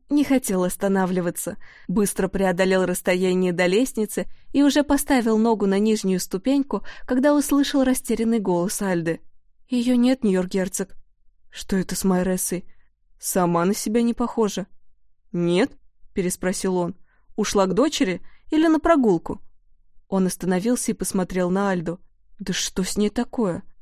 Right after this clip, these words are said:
«Нет, ньор-герцог, она совсем ушла». В глазах Альды мелькнуло волнение. «Что значит «совсем»?» Абьери никак не мог понять, что ему пытаются сказать. «Ньора Олеся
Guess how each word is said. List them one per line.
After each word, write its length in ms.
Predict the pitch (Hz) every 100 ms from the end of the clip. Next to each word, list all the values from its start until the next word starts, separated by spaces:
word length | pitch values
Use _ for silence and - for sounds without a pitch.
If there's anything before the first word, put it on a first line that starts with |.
| - _ _ _ -
«Нет, 360 | 240 254 254 233
ньор-герцог, 720 | 226 220 202 202 - 196 - - _ _ -
она 260 | 233 233 240
совсем 540 | - 262 - 277 214
ушла». 420 | 185 - 196 185 - - - _ _ _ - -
В 80 | 185
глазах 460 | 185 180 185 175
Альды 280 | 190 214 226
мелькнуло 560 | 226 226 - 185 170 165
волнение. 580 | 170 175 180 170 175 196 - _ _ _ - - _ _ -
«Что 360 | - - 185
значит 400 | 170 175 170 196
«совсем»?» 560 | - 185 - 196 170 - - - - _ -
Абьери 380 | - 175 180 196
никак 360 | 196 - 196 196
не 80 | 190
мог 180 | 180
понять, 360 | - 196 233 - - -
что 200 | - -
ему 220 | 277 269 262
пытаются 540 | 262 247 208 202 -
сказать. 560 | - 226 208 180 - - _ _ _ _ _ -
«Ньора 400 | 214 214 220 226
Олеся 500 | 226 262 269 - 190